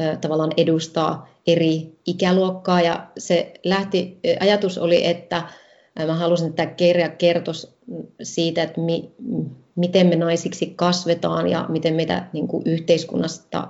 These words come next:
yhteiskunnan taholta kasvatetaan ja tavallaan, että minkälaisia haasteita siihen naiseksi kasvamiseen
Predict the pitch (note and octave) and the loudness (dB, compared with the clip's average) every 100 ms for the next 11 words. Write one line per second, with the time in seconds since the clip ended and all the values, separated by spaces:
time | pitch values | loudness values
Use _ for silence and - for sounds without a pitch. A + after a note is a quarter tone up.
0 | - F3+ - F#3 - F3 E3+ E3 D#3+ E3 | -2 0 2 2 2 0 0 -2 0 0
1 | E3 - - - F3+ F#3 E3+ F3+ F3+ F3+ | 0 -6 -12 -4 2 2 2 2 2 2
2 | F3 F3 F3 E3 E3+ E3+ E3+ F3 E3+ E3+ | 0 0 0 -2 -2 -2 0 0 4 2
3 | E3 E3+ - - - - _ _ - F#3 | 2 0 0 -2 -4 -18 _ _ -4 2
4 | G3 G3+ G3 F3+ E3+ E3 E3+ F3 F3 F3 | 2 2 -2 -2 -2 0 2 2 2 0
5 | - F3+ F3 E3+ E3 D#3+ D#3+ D#3+ | -2 -2 -2 0 0 0 0 -2